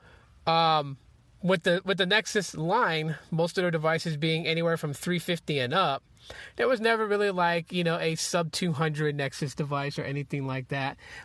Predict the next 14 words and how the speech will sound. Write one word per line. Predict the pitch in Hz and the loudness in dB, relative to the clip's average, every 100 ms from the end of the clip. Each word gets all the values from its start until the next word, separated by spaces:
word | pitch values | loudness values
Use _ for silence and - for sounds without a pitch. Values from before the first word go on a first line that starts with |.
| - | 0
which | 196 208 - | 2 2 0
means | 190 208 202 165 | 0 2 2 2
that | 185 180 - | 4 2 0
there | 170 190 | -2 -2
was | 185 165 | 0 0
never | 185 185 | 0 0
really | 180 180 185 | 0 0 0
a | 175 180 | 0 -2
budget | 139 170 170 180 - | -2 -2 -2 -4 0
option | 175 185 - 160 117 - - | 0 0 -2 -2 -4 -10 -20
for | - - 160 | -18 -4 -2
the | 147 | 0
Nexus | 135 - 139 - | -2 -2 -6 -6
brand. | 135 143 127 117 | -4 -2 0 -4